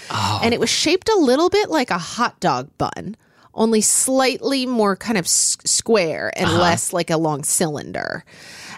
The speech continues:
Speaker 2: And in the middle was, like, a baton of chocolate, and it had been warmed up slightly.
Speaker 1: It's, it was, like, what you want every chocolate croissant to be.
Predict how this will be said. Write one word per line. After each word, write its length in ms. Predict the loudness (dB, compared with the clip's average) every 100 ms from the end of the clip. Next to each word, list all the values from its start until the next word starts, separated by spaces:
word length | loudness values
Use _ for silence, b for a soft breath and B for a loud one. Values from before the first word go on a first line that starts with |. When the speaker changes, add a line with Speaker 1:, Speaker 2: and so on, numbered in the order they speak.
| -2
Speaker 2:
And 320 | 2 2 0 -2
in 200 | 0 2
the 180 | 2 4
middle 440 | 4 4 2 2
was, 160 | 2 2
like, 160 | 0
a 80 | 0
baton 640 | 0 -2 -2 0 2 4 2
of 80 |
chocolate, 580 | -2 -2 -2 0 2 2 2
and 140 | 0
it 140 | -2
had 160 | -4 -2
been 260 | 0 0 2
warmed 380 | 2 4 2
up 240 | 0 0 -4
slightly. 840 | -2 -2 -2 -4 -8 -8 -8 -4
Speaker 1:
It's, 280 | -2 -2 -2 -2
it 160 | 2
was, 180 | 2 2
like, 240 | 2 2
what 400 | -2 -2 -2 0
you 160 | 2 2
want 680 | 2 2 2 2 -2 -4 -10 _ _ -4
every 360 | -4 -2 -2 -2
chocolate 460 | -2 -2 -2 -4 -4
croissant 600 | -4 -2 -2 -4 -4 -6
to 120 | -8
be. 340 | -6 -8 -6